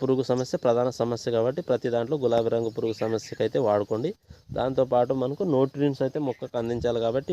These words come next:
న్యూట్రియన్స్ కూడా ప్రధానం. So ఈ కాంబినేషన్లో అయితే మీరు కలిపి స్ప్రే చేసుకోండి. నాలుగో స్ప్రేయింగ్కి అయితే మంచి రిజల్ట్ అయితే వస్తుంది. So వీడియోనైతే మీకు నాలుగో స్ప్రేయింగ్కి సంబంధించి పూర్తి సమాచారం అయితే నేను అందించాను. So వీడియోని చూస్తున్న వాళ్ళైతే ప్రతి ఒక్కరూ లైక్ చేసి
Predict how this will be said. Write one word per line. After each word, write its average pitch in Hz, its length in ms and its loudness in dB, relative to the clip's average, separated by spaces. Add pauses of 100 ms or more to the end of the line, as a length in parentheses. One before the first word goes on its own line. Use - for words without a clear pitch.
(100)
న్యూట్రియన్స్ 120 440 0
కూడా 143 180 0
ప్రధానం. 110 360 4 (460)
So 151 40 -4 (160)
ఈ 135 40 -2 (160)
కాంబినేషన్లో 131 640 2
అయితే 123 120 2 (100)
మీరు 120 140 0 (100)
కలిపి 117 280 -4
స్ప్రే 120 280 -6
చేసుకోండి. 117 360 -4 (100)
నాలుగో 107 240 0 (140)
స్ప్రేయింగ్కి 104 460 -2
అయితే 175 140 -8 (400)
మంచి 120 280 0
రిజల్ట్ 117 300 4
అయితే 156 160 4 (240)
వస్తుంది. 113 420 -4
So 165 80 0 (160)
వీడియోనైతే 135 580 2
మీకు 139 220 0
నాలుగో 120 280 4
స్ప్రేయింగ్కి 127 360 -2
సంబంధించి 120 440 0 (440)
పూర్తి 160 360 -2
సమాచారం 131 480 4
అయితే 139 240 2
నేను 113 180 4
అందించాను. 117 500 2
So 160 60 4 (120)
వీడియోని 135 300 4
చూస్తున్న 123 340 -6
వాళ్ళైతే 123 320 0
ప్రతి 117 240 -6
ఒక్కరూ 131 340 -4
లైక్ 110 240 0
చేసి 143 200 -6